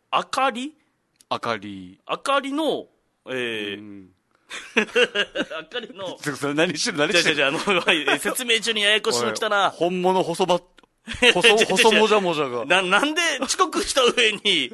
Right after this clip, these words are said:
Speaker 1: その、外から余裕で俺の中をムービー撮ってるんすか？ニヤニヤしながら、違う違う。奇妙ですって。<laughs> 違う違う。奇妙にニヤニヤして、
Speaker 2: なんすか？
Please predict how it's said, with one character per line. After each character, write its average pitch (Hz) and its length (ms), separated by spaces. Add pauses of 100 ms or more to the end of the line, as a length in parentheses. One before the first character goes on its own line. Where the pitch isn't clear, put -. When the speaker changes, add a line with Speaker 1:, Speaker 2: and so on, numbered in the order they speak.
(420)
Speaker 1:
そ 226 140
の、 202 320
外 277 240
か 233 140
ら 175 100
余 180 260
裕 247 140
で 208 60
俺 214 160
の 220 80
中 180 280
を 123 80 (140)
ム 185 200
ー 240 60
ビ 233 140
ー - 20
撮 - 80
っ 220 40
て - 160
る 190 100
ん 156 80
す - 80
か？ - 120 (180)
ニ 214 220
ヤ 381 100
ニ 330 120
ヤ 254 140
し - 120
な 233 80
が 208 80
ら、 175 80
違 190 40
う 180 40 (100)
違 - 440
う。 302 80
奇 - 180
妙 349 220
で 185 100
す - 140
っ - 20
て。 - 300
<laughs> - 80
違 208 100
う 214 60 (500)
違 110 280
う。 92 60 (460)
奇 254 160
妙 247 320
に 196 140
ニ 208 140
ヤ 226 100
ニ 165 180
ヤ 190 100
し - 120
て、 220 60
Speaker 2:
な 202 60
ん - 40
す 131 260
か？ - 60